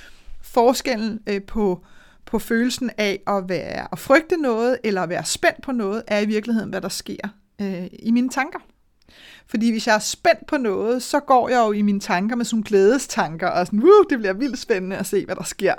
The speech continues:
når nu det her, det sker." Øh, og når jeg er i frygt, så er det jo, "Shit, mand, hvad, tænk nu, hvis det her sker, og det her sker," du ved, så, så kommer alle de der, øh, de der frygttanker omkring fremtiden op i stedet for. Og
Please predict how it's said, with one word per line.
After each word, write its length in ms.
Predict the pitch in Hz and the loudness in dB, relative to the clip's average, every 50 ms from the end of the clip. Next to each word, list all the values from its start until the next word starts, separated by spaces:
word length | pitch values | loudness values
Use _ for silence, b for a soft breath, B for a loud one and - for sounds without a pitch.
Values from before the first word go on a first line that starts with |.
| 165 - | -4 -6
når 120 | 202 185 | -4 -4
nu 200 | 180 190 196 196 | -2 -2 -2 -2
det 220 | 190 - 214 180 147 | -2 -2 -2 -2 0
her, 220 | 180 - - - | 0 0 -2 -2
det 200 | 165 - 175 175 | -4 -6 -8 -8
sker." 240 | - - - - - - B B B B B B B B B B B B B | -8 -8 -10 -10 -10 -12 B B B B B B B B B B B B B
Øh, 260 | 202 196 180 170 180 - - | -2 -2 -2 -2 -2 -4 -2
og 120 | - 208 | 0 0
når 100 | 208 202 | 2 2
jeg 140 | 196 185 175 | 2 2 2
er 40 | 156 | 2
i 100 | 170 170 | 0 -2
frygt, 500 | - - - 269 277 302 302 - - - b b b b b b b | -4 -2 2 4 4 4 2 -2 -18 -20 b b b b b b b
så 180 | - - 262 | -2 4 6
er 100 | 240 226 | 6 6
det 280 | 226 226 233 214 196 180 | 6 4 2 0 2 2
jo, 200 | 170 170 165 160 | 2 2 0 -2
"Shit, 560 | - - - - - 277 269 254 - - - | -2 -4 -6 -4 -2 -2 -4 -4 -6 -8 -6
mand, 240 | 214 175 170 - - - | -4 -2 -2 -4 -4 -6
hvad, 340 | 143 190 185 170 - - - | -4 -2 -2 -2 -2 -4 -6
tænk 240 | - - - - | -4 -4 -2 0
nu, 80 | 226 226 | 2 2
hvis 160 | 202 202 - | 2 0 -2
det 180 | - 262 247 226 | -2 0 0 2
her 140 | 247 240 214 | 0 0 -2
sker, 300 | - - - 220 180 - | -4 -6 -4 -2 -2 -2
og 120 | 165 - | -4 -4
det 160 | 254 254 240 | -2 -2 -2
her 160 | 214 247 208 | -2 -2 -4
sker," 320 | 208 - - - 202 180 - | -6 -6 -6 -4 -4 -4 -4
du 120 | 185 208 | -4 -4
ved, 160 | 196 185 - | -4 -4 -4
så, 140 | 190 - 214 | -4 -6 -8
så 120 | 202 - 233 | -8 -10 -8
kommer 280 | - - 240 196 190 - - - | -4 -2 -2 -2 -2 -4 -2 0
alle 260 | 233 233 240 240 220 | 2 2 2 2 2
de 100 | 208 214 | 0 -2
der, 180 | 180 196 - - - - B B B B B B B B B B B - | -4 -4 -6 -6 -10 -12 B B B B B B B B B B B -8
øh, 340 | 185 196 185 175 175 165 160 160 - - - 190 214 208 - | -6 -6 -6 -6 -8 -8 -10 -12 -12 -14 -14 -14 -14 -12 -8
de 60 | 208 185 | -6 -4
der 100 | 185 - | -4 -6
frygttanker 680 | - - - 202 190 190 - - 208 185 180 185 180 | -6 -6 -6 -6 -6 -6 -8 -8 -8 -8 -8 -8 -8
omkring 340 | 165 185 - - 190 - 165 | -10 -10 -10 -10 -12 -12 -12
fremtiden 560 | - - - - - 160 - - - 156 - | -12 -10 -10 -10 -10 -10 -12 -12 -12 -12 -12
op 160 | - - - | -12 -12 -12
i 40 | 180 | -14
stedet 300 | - - - - - 165 | -12 -12 -12 -12 -12 -10
for. 100 | - 160 | -8 -8
Og 140 | - - 190 | -6 -8 -8